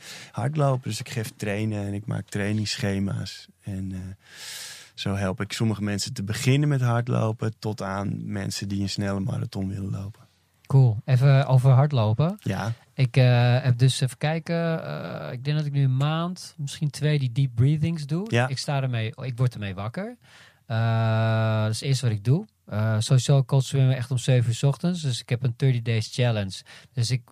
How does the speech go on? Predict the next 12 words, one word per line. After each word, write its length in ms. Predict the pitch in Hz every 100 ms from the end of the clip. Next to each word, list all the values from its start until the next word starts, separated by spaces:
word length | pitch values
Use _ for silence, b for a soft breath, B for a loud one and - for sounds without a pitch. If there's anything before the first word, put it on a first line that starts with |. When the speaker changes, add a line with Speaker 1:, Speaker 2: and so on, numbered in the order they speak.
| _
Speaker 2:
heb 160 | 120
nu 80 | 117
een 80 | 123
heel 180 | 120 135
ander 360 | 120 113 110
ritme, 280 | 107 123 147
want 120 | 160 117
ik 60 |
was 120 | 113
altijd 200 | 110 98
nachtbraker. 720 | 107 127 - 127 131 127 139 143
Speaker 1:
Ja. 180 | 107